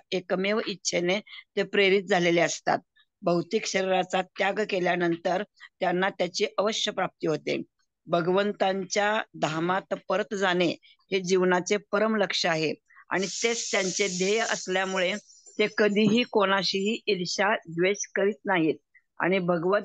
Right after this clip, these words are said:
धामात जाण्याच्या पात्रतेचा गर्वही करीत नाहीत. त्यांचा केवळ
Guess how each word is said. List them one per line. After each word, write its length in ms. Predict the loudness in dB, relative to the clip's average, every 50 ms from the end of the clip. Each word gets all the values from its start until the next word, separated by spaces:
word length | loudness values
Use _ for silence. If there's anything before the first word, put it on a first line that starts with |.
| 0
धामात 320 | -2 0 0 0 0 -2 -4
जाण्याच्या 640 | -4 -2 0 0 0 2 0 0 -2 -2 -2 -4
पात्रतेचा 800 | -4 -2 -4 -4 -4 -2 -4 -4 -2 -2 -4 -4 -2 0 -2 -2
गर्वही 480 | 0 2 2 4 4 6 4 4 2
करीत 280 | 2 2 2 2 2 0 0
नाहीत. 280 | 0 2 2 4 2 0 -2 _ -20 _ _ _ _ _ _ _ _ _
त्यांचा 440 | 2 2 2 2 0 0 0 0 0
केवळ 420 | 0 -2 -2 0 0 2 2 0